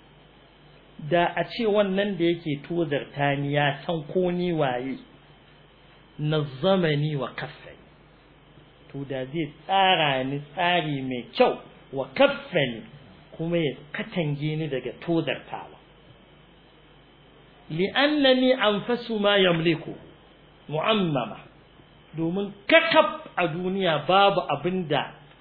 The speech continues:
ɗan adam ya mallaka da ya fi tsada fiye da ni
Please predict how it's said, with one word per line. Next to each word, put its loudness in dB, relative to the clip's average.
ɗan -2
adam 0
ya 0
mallaka -2
da -4
ya -2
fi -12
tsada -2
fiye 2
da 2
ni -2